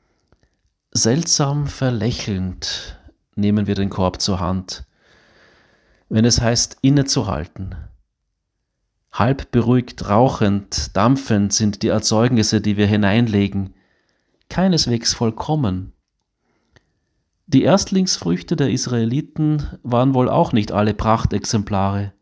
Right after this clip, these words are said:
Seltsam verlächelnd hat auch Jesus dem Versucher seine Antworten gegeben, Sie mögen uns heute als Inbegriff seiner Weisheit erscheinen,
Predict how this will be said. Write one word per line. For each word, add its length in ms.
Seltsam 600
verlächelnd 880
hat 240
auch 360
Jesus 560
dem 200
Versucher 520
seine 280
Antworten 500
gegeben, 520
Sie 220
mögen 240
uns 180
heute 280
als 160
Inbegriff 580
seiner 320
Weisheit 480
erscheinen, 680